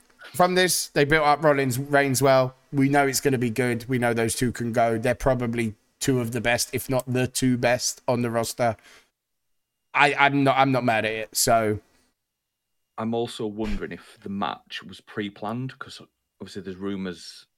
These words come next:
Speaker 2: um, that Rollins was meant to win the title at day one.
Speaker 1: Yeah.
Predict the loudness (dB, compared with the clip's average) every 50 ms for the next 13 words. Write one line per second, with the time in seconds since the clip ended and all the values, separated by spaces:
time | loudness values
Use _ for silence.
0 | _ _ _ -12 -12 -12 -12 -14 -14 -16 -18 -20 _ -16 -16 -16 -16 -16 _ _
1 | _ _ _ -8 -8 -6 -6 -8 -8 -8 -10 -10 -8 -10 -10 -10 -12 -10 -8 -8
2 | -8 -8 -10 -10 -8 -8 -6 -6 -8 -8 -10 _ -16 -16 -16 -16 -14 -12 -10 -10
3 | -8 -6 -6 -6 -6 -6 -10 _ _ _ _ _ _ 0 0 0